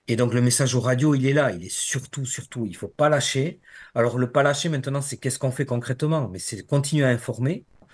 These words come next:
Ok, faire de la pédagogie. Ok, il y a eu un vote en commission, mais c'est pas gagné. Il faut continuer, il faut continuer à interpeller les parlementaires, les sénateurs et sénatrices sur le sujet, les ministères. Et puis, écoute,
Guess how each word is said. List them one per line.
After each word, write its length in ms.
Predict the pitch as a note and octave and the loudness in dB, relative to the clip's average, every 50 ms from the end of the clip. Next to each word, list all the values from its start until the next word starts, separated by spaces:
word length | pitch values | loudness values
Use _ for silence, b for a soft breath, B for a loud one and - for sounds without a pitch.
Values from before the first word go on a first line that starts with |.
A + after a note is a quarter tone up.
| B B B B B B B B _ - | B B B B B B B B _ -2
Ok, 260 | D3 C#3+ C#3+ - D#3+ D#3 D3 | -2 -2 0 0 0 0 0
faire 240 | D3+ C#3 B2 B2+ | 2 0 0 2
de 80 | B2 B2+ | 2 2
la 120 | B2 A#2+ | 2 2
pédagogie. 680 | A#2 - B2+ C3 C3+ C3+ C#3 C#3 C#3+ D#3 D3 B2+ - _ | 2 2 0 0 0 0 0 -2 -2 -2 -4 -6 -6 _
Ok, 240 | A#2+ A#2+ A#2 - - | -4 -4 -4 0 0
il 120 | C3+ B2+ | 0 2
y 100 | A#2+ A#2+ | 4 4
a 20 | A2+ | 4
eu 140 | A2 A2+ | 4 4
un 80 | A2+ A#2 | 2 2
vote 420 | A2+ B2 B2+ B2 B2 - - - _ _ _ - | 2 2 2 2 0 -2 -12 -20 _ _ _ -6
en 120 | C3 A#2+ | -6 -4
commission, 680 | - - B2 A#2 A2+ - - - D3 D3+ D#3+ F3 E3+ b b b b b b | -2 -2 -2 -2 -2 -2 0 2 2 2 2 0 -2 b b b b b b
mais 120 | A2+ A#2+ | -2 -2
c'est 160 | A#2+ - C#3+ | 0 0 -2
pas 160 | C3+ C#3 C#3 C3+ | 0 2 2 4
gagné. 400 | C#3 C#3 C#3 C3 B2 A2+ A2 - _ _ - | 4 4 4 0 0 -2 -6 -10 _ _ -20
Il 60 | - | -12
faut 160 | - - A#2+ | -8 -8 -4
continuer, 420 | - C#3 B2+ B2+ - C#3+ D3 D3 C3+ | -2 -2 -2 -2 0 0 2 2 2
il 60 | B2+ | 0
faut 120 | - G#2 | -2 -6
continuer 400 | - A2 G#2 G2+ - - A2 A2 | -6 -6 -6 -6 -4 -2 0 0
à 40 | G#2+ | 0
interpeller 460 | G#2+ - A#2 - - C3+ B2 B2+ C3 | 0 -2 -4 -4 -2 0 2 2 2
les 100 | C3 C3+ | 2 2
parlementaires, 840 | B2+ C#3 B2+ C#3 C#3+ C#3 D3 D3 C#3 C#3+ D#3+ D3+ C#3 C3+ - A2 G#2 G#2 | 0 0 0 2 0 0 0 0 0 0 2 2 2 0 -4 -8 -12 -10
les 160 | G2+ G2 G2+ | -8 -8 -6
sénateurs 500 | - - B2 A2+ A2+ A2 - B2+ A2+ A#2 | -4 -2 0 0 0 0 0 0 0 0
et 40 | A#2+ | -2
sénatrices 600 | - - B2 B2+ C#3 C3+ - C#3+ C3 B2+ - B2+ | -2 0 2 0 0 0 -2 -4 -4 -2 -4 -6
sur 200 | B2 - C3+ C3 | -4 -2 -2 0
le 100 | C3+ C3 | 0 -2
sujet, 420 | C3 - C#3+ C3+ C#3+ C#3+ C3+ C#3 B B B B B B B B B B B - | -2 -2 -2 0 2 2 0 0 B B B B B B B B B B B -8
les 140 | F#2 G#2 G#2+ | -4 -2 2
ministères. 720 | A#2 B2+ C#3 D3+ C#3+ D3 - - D3+ D3 C#3+ - - B B B B B B B B _ _ | 2 4 4 4 2 0 0 2 2 2 2 0 -8 B B B B B B B B _ _
Et 120 | C3 B2+ | -10 -8
puis, 160 | C3+ C#3+ C#3 | -2 -2 -2
écoute, 480 | C3+ C#3+ - F#3 F3+ - - - - | -2 -2 -4 -8 -8 -8 -12 -12 -16